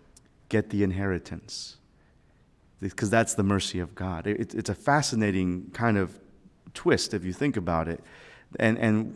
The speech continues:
if anything, it, it does baffle us because, yeah, such is God's mercy, right? Uh, he doesn't say, like, another,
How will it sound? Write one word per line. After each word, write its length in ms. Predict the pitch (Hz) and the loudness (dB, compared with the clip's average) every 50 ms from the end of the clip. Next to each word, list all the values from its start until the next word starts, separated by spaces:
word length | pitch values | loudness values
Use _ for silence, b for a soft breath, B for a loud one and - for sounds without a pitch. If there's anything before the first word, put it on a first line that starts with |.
| - | -4
if 200 | 110 110 104 - | -2 -2 0 2
anything, 420 | 127 135 143 139 135 127 107 101 104 | 4 4 6 4 4 2 2 2 0
it, 260 | 107 104 101 98 - | 0 -2 -4 -4 -4
it 240 | 104 107 104 101 92 | -4 -4 -4 -2 2
does 220 | - 135 160 135 | 4 4 4 4
baffle 440 | 104 98 98 92 92 - 92 85 85 | 4 4 2 2 2 -2 -4 -6 -6
us 100 | 85 85 | -6 -8
because, 420 | - - 98 95 - 98 92 90 98 | -8 -8 -10 -6 -2 -2 -2 2 2
yeah, 140 | 123 120 101 | 2 2 2
such 280 | - - 127 117 - | 2 0 0 0 0
is 140 | 127 117 104 | -2 -2 -2
God's 360 | 92 101 98 98 95 85 87 | 0 0 0 0 0 -2 -4
mercy, 420 | 90 92 107 117 - - - - 80 | -4 -2 -2 -2 -4 -8 -10 -12 -8
right? 320 | 82 87 92 101 117 113 B B B B B B B B B B B B B | -4 -2 -2 -2 -2 -4 B B B B B B B B B B B B B
Uh, 180 | - 101 101 104 | 2 4 4 4
he 160 | 104 110 123 | 6 6 6
doesn't 340 | 131 147 156 160 170 151 139 | 8 8 8 8 8 6 6
say, 300 | - - - 123 120 123 | 4 6 6 8 8 8
like, 220 | 123 117 110 110 | 8 6 6 4
another, 560 | 113 104 104 107 107 110 107 104 101 98 104 | 4 4 4 6 6 6 6 6 4 2 -2